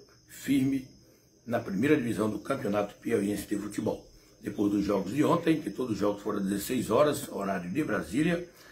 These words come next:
tivemos no Campeonato Piauiense, quatro de Julho dois, Coriçaba zero, Fluminense dois, um, Oeirense, Alto seis, Flamengo zero, Parnaíba um, River zero. Classificação ficou Fluminense com trinta pontos,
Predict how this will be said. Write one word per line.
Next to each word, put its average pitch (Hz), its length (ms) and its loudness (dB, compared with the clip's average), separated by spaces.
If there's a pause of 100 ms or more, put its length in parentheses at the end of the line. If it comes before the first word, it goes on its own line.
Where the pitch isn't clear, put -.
(260)
tivemos 117 400 0 (120)
no - 80 -18
Campeonato 101 440 -4
Piauiense, 135 720 0 (540)
quatro 123 240 2
de 107 80 2
Julho 101 280 0
dois, 98 320 0
Coriçaba 90 580 -4
zero, 120 300 2
Fluminense 101 520 -4
dois, 95 360 -2 (100)
um, 113 200 0
Oeirense, 107 520 0
Alto 110 300 -4
seis, 104 400 0
Flamengo 95 420 -4
zero, 127 300 0
Parnaíba 101 580 -2
um, 131 200 -2
River 131 280 -2
zero. 104 320 2 (400)
Classificação 104 640 -4
ficou 135 260 0
Fluminense 113 520 0
com 101 120 -4
trinta - 280 -4
pontos, - 480 -4